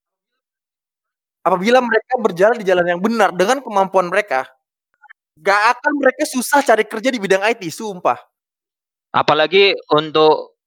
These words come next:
Speaker 2: kita kalau ngomong cyber security lah sekarang ya.
Speaker 1: Security.
Speaker 2: Eh,
Speaker 1: Gak.
Speaker 2: dibutuhkan juga ya orang-orang.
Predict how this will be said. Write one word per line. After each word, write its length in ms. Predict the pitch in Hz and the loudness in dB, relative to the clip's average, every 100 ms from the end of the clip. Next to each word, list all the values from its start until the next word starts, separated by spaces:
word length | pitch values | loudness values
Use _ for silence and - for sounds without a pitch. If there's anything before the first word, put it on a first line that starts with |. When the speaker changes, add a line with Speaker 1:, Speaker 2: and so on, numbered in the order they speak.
| _ | _
Speaker 2:
kita 220 | 151 143 | -2 0
kalau 180 | 143 143 135 | 2 2 0
ngomong 160 | 135 | -4
cyber 340 | 135 143 147 165 | -4 -2 2 0
security 520 | 190 175 196 233 269 | 0 0 0 0 2
lah 100 | 202 | 0
sekarang 320 | - 214 220 | 2 2 4
ya. 160 | 202 170 | 2 -2
Speaker 1:
Security. 320 | 254 277 285 | -2 -6 -4
Speaker 2:
Eh, 480 | 233 - 135 127 120 - | -8 -4 0 2 2 -2
Speaker 1:
Gak. 160 | 156 220 180 | 0 0 2
Speaker 2:
dibutuhkan 580 | 175 185 214 196 208 185 | -2 2 2 4 2 0
juga 260 | 185 185 175 | 0 2 4
ya 220 | 147 127 | 4 4
orang-orang. 540 | 123 123 120 120 120 | 4 2 0 -4 -14